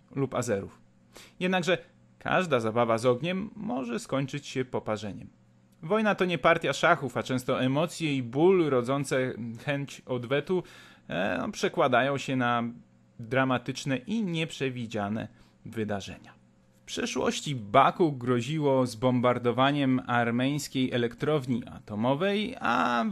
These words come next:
w odwecie Erywan miał zrewanżować się wysadzeniem życiodajnych azerskich rurociągów.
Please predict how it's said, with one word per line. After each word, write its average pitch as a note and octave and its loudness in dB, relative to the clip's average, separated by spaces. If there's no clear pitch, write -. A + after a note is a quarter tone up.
w C3 -6
odwecie C3+ 2
Erywan C#3+ 2
miał C#3 0
zrewanżować C3+ 0
się C3 -4
wysadzeniem D#3+ 2
życiodajnych C3 0
azerskich A2+ -2
rurociągów. A2+ -2